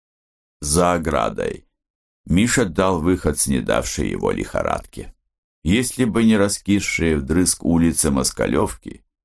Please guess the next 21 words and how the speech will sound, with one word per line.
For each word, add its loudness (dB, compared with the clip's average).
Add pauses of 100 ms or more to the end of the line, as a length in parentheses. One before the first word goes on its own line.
(420)
он 2
бы, 2
наверное, 2
рванул 0
к -12
центру 0
бегом. 0 (840)
Вот 0
она, -2 (320)
шляпная 0
лавка. -4 (720)
Приказчик 0
в 2
испуге 2
попятился, -2
когда -2
в -4
лавку -2
с -8
решимостью -2
убийцы 0